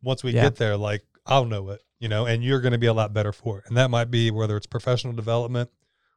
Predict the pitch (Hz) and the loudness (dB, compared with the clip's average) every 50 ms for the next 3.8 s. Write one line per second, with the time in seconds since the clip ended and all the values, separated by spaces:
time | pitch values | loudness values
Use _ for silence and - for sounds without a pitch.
0 | _ _ - 117 107 107 107 107 - - 123 117 113 113 113 110 110 110 110 110 | _ _ -4 -2 -2 -2 -2 -4 -2 -2 -2 0 0 0 -2 -2 0 0 0 -2
1 | - 127 117 - - 127 117 - - 127 120 117 120 120 104 107 107 101 101 98 | -2 -6 -6 -2 0 0 0 0 -2 -2 0 0 0 0 -2 -2 -4 -4 -6 -8
2 | - _ - 127 123 120 - - 120 113 117 - - 117 110 107 104 98 101 101 | -12 _ -6 -6 -6 -6 -6 -8 -6 -6 -6 -6 -8 -10 -8 -8 -8 -8 -8 -10
3 | - - 120 120 - - 120 120 113 - - - 117 117 113 | -6 -4 -4 -4 -4 -6 -8 -8 -8 -6 -4 -4 -2 -2 -4